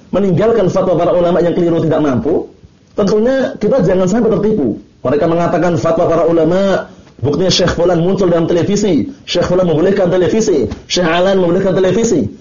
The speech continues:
Itu bukan dalil, barakallahu fikum. Dan munculnya mereka dalam layar televisi bukan dalil bahwasanya diperbolehkannya. Nah, barakallahu fikum, gambar makhluk bernyawa. Hati-hati, barakallahu fikum. Mereka bukan dalil.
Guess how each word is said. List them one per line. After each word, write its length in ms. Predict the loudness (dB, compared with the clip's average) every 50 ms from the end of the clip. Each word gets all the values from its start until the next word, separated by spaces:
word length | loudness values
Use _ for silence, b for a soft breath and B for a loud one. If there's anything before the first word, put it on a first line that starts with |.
| -12 -6 -4
Itu 240 | -2 0 0 0 0
bukan 240 | 0 0 0 2
dalil, 240 | 2 2 2 0 0
barakallahu 440 | 0 0 0 0 0 0 0 0 0
fikum. 340 | -2 -2 0 0 -2 -2 -4 B B B
Dan 240 | B -2 0 0 0
munculnya 380 | 0 0 0 0 0 0 0 0
mereka 260 | 0 0 2 2 2
dalam 200 | 2 2 2 2
layar 280 | 2 2 2 2 2 2
televisi 400 | 0 0 0 0 0 0 0 0
bukan 320 | 0 0 0 0 0 2
dalil 320 | 0 0 2 2 0 0
bahwasanya 360 | 0 0 0 0 0 0 0 0
diperbolehkannya. 760 | 0 0 0 0 0 0 0 0 0 0 0 0 0 0 0 0 -2 -4 B B B B B B B -4
Nah, 160 | -4 -2 0
barakallahu 440 | 0 0 0 0 0 0 0 0 0
fikum, 180 | 0 0 0 0 0 0 0
gambar 320 | 0 0 0 0 0 0 0
makhluk 320 | 0 0 0 0 0 0
bernyawa. 320 | 0 0 0 0 0 0 0 0
Hati-hati, 420 | 0 0 0 -2 -2 0 0 0
barakallahu 400 | 0 0 0 0 0 0 0 0
fikum. 240 | -2 -2 -2 -2 -2
Mereka 320 | 0 0 0 0 0 0 0
bukan 180 | 0 0 0 0
dalil. 460 | 0 0 2 2 0 0 -2 -4 -6